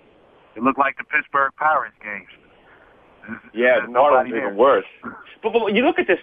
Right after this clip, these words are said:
Speaker 2: team, a lot of teams would love to have Blanton. He hasn't had a great year, but Blanton is a two or a three. He's a four behind three horses. And the bullpen has gotten a lot better. I've been complaining all year about that bullpen.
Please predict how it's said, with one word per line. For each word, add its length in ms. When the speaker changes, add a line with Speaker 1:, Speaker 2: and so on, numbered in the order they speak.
Speaker 2:
team, 340
a 80
lot 220
of 100
teams 320
would 120
love 180
to 80
have 260
Blanton. 500
He 100
hasn't 200
had 40
a 40
great 240
year, 140
but 240
Blanton 360
is 80
a 100
two 140
or 80
a 40
three. 340
He's 180
a 100
four 240
behind 440
three 200
horses. 520
And 120
the 60
bullpen 380
has 100
gotten 240
a 20
lot 200
better. 220
I've 80
been 120
complaining 540
all 160
year 140
about 180
that 160
bullpen. 500